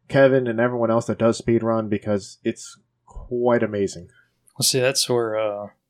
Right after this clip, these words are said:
Speaker 2: Lack Attack, he's like, I brought him up before, he's a great Zelda and Mario speedrunner.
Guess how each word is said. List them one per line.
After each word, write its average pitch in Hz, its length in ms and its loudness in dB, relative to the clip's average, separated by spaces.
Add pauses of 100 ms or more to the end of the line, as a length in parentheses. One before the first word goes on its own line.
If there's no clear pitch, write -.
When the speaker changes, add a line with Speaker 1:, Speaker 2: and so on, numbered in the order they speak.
(460)
Speaker 2:
Lack 123 280 2
Attack, 104 420 -8
he's 117 480 -4
like, 107 340 -8 (880)
I 123 80 0
brought 120 220 -2
him 107 80 -6
up 104 120 -12
before, 117 280 -4
he's 107 180 -6
a 104 220 -8
great 113 340 -2
Zelda 110 320 -2
and 107 240 -4
Mario 110 280 -4
speedrunner. 107 500 -6